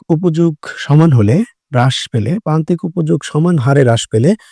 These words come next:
সংশ্লিষ্ট মোট উপযোগ রেখাটি কেমন হবে? মোট উপযোগ রেখাটি হবে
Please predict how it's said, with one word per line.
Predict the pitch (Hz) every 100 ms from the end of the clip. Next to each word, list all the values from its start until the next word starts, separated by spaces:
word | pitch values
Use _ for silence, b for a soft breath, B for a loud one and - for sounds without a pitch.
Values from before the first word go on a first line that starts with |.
| b b _ _ _
সংশ্লিষ্ট | - 151 156 - 165 -
মোট | 160 127 170 185
উপযোগ | 170 165 156 151
রেখাটি | 139 123 135 135
কেমন | 127 117 101
হবে? | 101 98
মোট | 131 165 170
উপযোগ | 165 156 151
রেখাটি | 127 139 135
হবে | 147 139 127